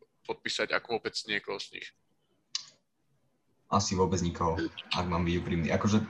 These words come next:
Speaker 2: Anthony sa podľa mňa určite zíde, hej, ale tam to nevidím ako nejaký veľký problém, hej, že to je v podstate, to závisí na tom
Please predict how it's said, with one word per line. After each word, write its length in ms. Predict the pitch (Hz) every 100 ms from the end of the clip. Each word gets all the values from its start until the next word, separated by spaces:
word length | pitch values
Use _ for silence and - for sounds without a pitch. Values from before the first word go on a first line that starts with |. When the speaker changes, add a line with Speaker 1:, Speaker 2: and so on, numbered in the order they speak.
| -
Speaker 2:
Anthony 320 | 110 120 120 107
sa 160 | -
podľa 260 | - 98 101
mňa 160 | 101 98 95 - - - -
určite 320 | 101 104 101
zíde, 400 | 85 85 95 113
hej, 180 | 87 90 123 - - - - - - - _ -
ale 560 | - 95 95 98 98 - -
tam 160 | 110 107
to 160 | 107
nevidím 400 | 101 101 90 95
ako 240 | 90 90 95
nejaký 800 | 92 92 - 90 87 85 82 82
veľký 480 | 95 85 - 85 -
problém, 480 | 92 82 90 90
hej, 240 | 82 87 82
že 80 | -
to 80 |
je 160 | 90 85
v 40 | -
podstate, 400 | 92 - - 87
to 80 | 90
závisí 400 | 82 80 82 82
na 160 | 82
tom 400 | 80 80 78 80